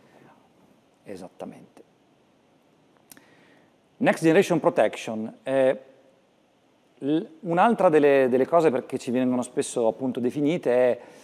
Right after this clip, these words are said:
eh, il cliente a casa, l'utente a casa può montare, che so,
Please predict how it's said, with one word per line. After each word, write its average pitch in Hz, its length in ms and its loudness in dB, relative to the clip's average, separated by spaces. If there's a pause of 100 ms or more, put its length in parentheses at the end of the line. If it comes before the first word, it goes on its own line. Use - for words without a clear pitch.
(300)
eh, 131 300 -2 (580)
il 147 160 -4
cliente 151 360 0
a 127 40 0
casa, 156 260 4
l'utente 131 360 0
a - 20 0
casa 135 240 2
può 117 180 -2
montare, 113 540 0
che 117 140 -10
so, 107 400 -4